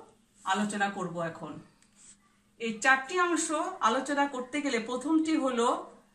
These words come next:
আমাদেরকে word মিনিংগুলো জানতে হবে, তাহলে আমরা এর যে চারটি item, number ওয়ান, match the words, fill in the blanks, এটা করতে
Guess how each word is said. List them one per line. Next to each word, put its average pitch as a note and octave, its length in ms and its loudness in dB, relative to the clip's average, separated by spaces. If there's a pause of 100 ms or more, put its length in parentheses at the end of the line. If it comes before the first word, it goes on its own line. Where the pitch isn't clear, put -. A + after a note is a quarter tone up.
(160)
আমাদেরকে B3 600 0 (240)
word C#4 300 8
মিনিংগুলো C4+ 440 4 (180)
জানতে G#3 380 4
হবে, D#3+ 220 -6 (800)
তাহলে A3+ 320 4 (140)
আমরা A#3+ 240 8 (340)
এর C#4+ 160 4
যে C#4+ 80 2 (100)
চারটি A3+ 340 2 (100)
item, A3 340 2 (640)
number A3 260 4 (100)
ওয়ান, A3+ 260 10 (760)
match A#3+ 400 2 (120)
the A#3+ 80 4 (100)
words, G#3+ 320 8 (200)
fill C4 240 -2
in D4 120 4
the A#3+ 120 2
blanks, A#3 280 4 (100)
এটা A#3 160 4 (320)
করতে C4+ 240 -2